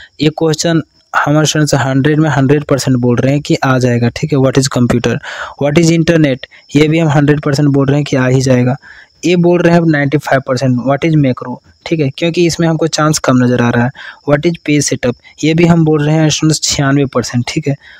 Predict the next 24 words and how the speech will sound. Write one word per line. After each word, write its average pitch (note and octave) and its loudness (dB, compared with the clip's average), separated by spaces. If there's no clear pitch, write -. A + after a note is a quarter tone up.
What D3 0
is D#3+ 2
viruses? C3+ -2
ये D#3+ 4
भी E3 2
बोल D#3+ 0
रहे D#3 0
हैं D#3+ 2
हम D#3+ 2
सत्तानवे C3+ 0
परसेंट। A#2+ -4
लेकिन D3 0
जो D#3+ 2
दो B2+ -2
question D3+ -2
है, D#3 0
ये D#3 0
हंड्रेड C#3+ 0
में D3+ 2
हंड्रेड C#3 2
परसेंट B2+ -2
है, B2 -2
ठीक D#3 -2
है, C3 -2